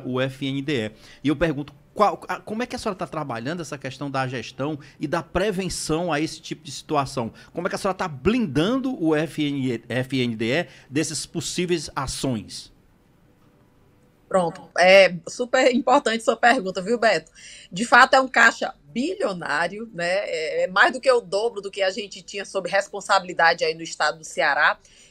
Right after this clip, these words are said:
Speaker 2: E aí a nossa primeira medida aqui. Nós não tínhamos aqui, é, uma estrutura de governança estruturada no F N D E. Uma primeira medida nossa foi elaborar, nós temos hoje já vigente um conselho de governança do F N D E,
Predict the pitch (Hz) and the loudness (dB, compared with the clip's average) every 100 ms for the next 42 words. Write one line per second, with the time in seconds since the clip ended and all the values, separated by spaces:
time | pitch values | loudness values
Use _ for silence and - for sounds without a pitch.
0 | _ 196 247 277 285 269 285 233 269 262 | _ 4 4 4 0 -2 -6 -6 -6 0
1 | 302 285 277 175 190 190 180 - 123 - | 0 0 -4 -6 -8 -2 -2 -2 -14 -16
2 | - _ _ 269 320 285 349 - - 285 | -20 _ _ 4 4 4 -6 -8 -6 -4
3 | 311 294 311 - - 214 - 233 247 233 | -4 -6 -6 0 2 2 2 0 2 2
4 | - 190 190 226 277 - 240 269 240 220 | 4 6 6 4 -4 -6 -8 -6 -6 2
5 | 269 262 269 220 220 269 269 240 - 277 | 6 6 6 0 -2 -2 -2 -6 -6 -8
6 | 285 240 214 185 175 165 185 175 170 165 | 0 4 6 4 -2 -4 -6 -2 0 0
7 | 131 - _ _ _ - - 202 240 285 | -2 -6 _ _ _ -6 -4 2 6 6
8 | 262 196 226 196 175 185 220 233 208 190 | 4 0 0 0 2 2 0 2 4 6
9 | 208 226 226 196 175 196 220 196 170 180 | 6 6 2 4 2 2 -2 -6 -8 -10
10 | - 240 247 196 202 170 220 226 240 185 | -6 -6 -6 -6 -6 0 0 0 -4 -6
11 | 196 208 226 240 233 254 240 240 254 247 | -10 -10 -12 -10 -4 -4 -4 2 4 4
12 | 233 180 185 226 202 180 170 175 170 147 | -2 -2 -12 -10 -2 -2 -2 -8 -10 -6
13 | 147 147 | -2 -2